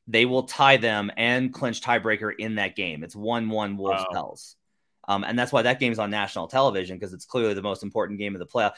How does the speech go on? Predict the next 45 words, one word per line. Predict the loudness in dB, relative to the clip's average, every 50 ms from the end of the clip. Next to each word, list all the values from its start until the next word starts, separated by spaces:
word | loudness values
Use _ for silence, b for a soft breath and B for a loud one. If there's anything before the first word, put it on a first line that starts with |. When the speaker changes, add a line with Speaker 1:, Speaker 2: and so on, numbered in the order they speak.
| B B B
Speaker 1:
Oh, | 10 10 10
no, | 12 10 10 10
wait, | 12 10 10 10 8 6 2 -4 _ _ 2
the | 4 6
Lakers | 8 8 8 8 6 4 4
are | 2
playing | 2 4 4 4 2
the | 2
Jazz | 4 8 10 10 10 10 8 4 0 -4 -6 -4
because | -2 2 2 2 2
we | 2 0
just | -2 -2 0
gotta | 0 0 0
put | 0 -2 -2
the | 0 2
Lakers | 2 2 2 0 0 0
on | 0 0 0 0
there. | 2 2 2 0 0 -2 -6 _ _ _ _ _ _ _ _ _
So, | -2 2 2 4 4 4 2 0 -2 -6 -10 _ _ -20 -20 -20 _ _ _
'cause | -8 -8 -6
this | -6 -6 -4 -2
league | 0 0 0 0 0
is | -4 -6 -6 -10
a | -8
bunch | -6 -6 -6 -6
of | -6 -2
cowards. | 2 2 2 2 2 -2 -8 -12 -14 -14 -14 -4 2
That's, | 2 4 4 2 -2 -8 -12 -6 _
that's | 0 0 2 0 -2
what | -6 -10
we're | -10
doing. | -10 -12 -12 -14 -16 -20 _ _ _ _ _ _ _ -2
Um, | 0 0 0 0 -2 -4 -6 -10 -14 _ _ _ _ _ _ _ _ _ _
so | -4 -2 0
anyway, | 0 0 -2 -4 -6 -8
Pe-, | -8 -10 -10 -10
the, | -6 -2 -2 -2 -2 -2 -4
if | -6
the | -6 -6
Wolves | -4 -2 0 0 0 0 0 -2 -4
win | -4 -4 -4 -4
out, | -2 -2 0 0 -2 -4 -6 -12 -18
they're | -10 -4 -2 0 0 0
the | -2 -6 -8 -8
eight | -10 -10 -10 -12 -14 -20 -20